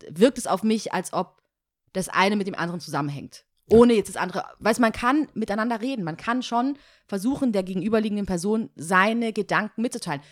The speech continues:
Speaker 1: Und ich glaube, viele von uns, auch, ich zähle auch mich oft dazu, dass wir schnell reden, unsere Zunge ist immer sehr schnell, aber Verstand erst später, und Sachen f-,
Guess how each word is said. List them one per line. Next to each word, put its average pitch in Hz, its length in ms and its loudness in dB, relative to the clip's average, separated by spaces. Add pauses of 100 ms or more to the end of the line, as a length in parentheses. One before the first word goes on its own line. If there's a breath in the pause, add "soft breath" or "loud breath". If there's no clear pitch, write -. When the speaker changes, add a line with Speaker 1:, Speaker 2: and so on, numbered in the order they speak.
(120)
Speaker 1:
Und - 100 -6
ich - 100 -8
glaube, 247 260 4
viele 277 360 0
von 262 180 -4
uns, 277 360 -2
auch, - 200 0 (100)
ich - 140 -16
zähle 135 200 -6
auch 135 80 -8
mich 226 220 -2
oft - 180 -4
dazu, 202 360 -6 (1300 soft breath)
dass 208 180 -4
wir 202 100 0
schnell 220 340 2
reden, 254 480 -2 (260)
unsere 180 220 -4
Zunge 240 220 4
ist 185 80 2
immer 175 180 0
sehr 151 180 0
schnell, 180 300 0
aber 175 360 2 (280)
Verstand 185 440 -6
erst 147 200 -10
später, 247 340 -4 (340 soft breath)
und 196 380 -8
Sachen 208 340 -2
f-, - 120 -4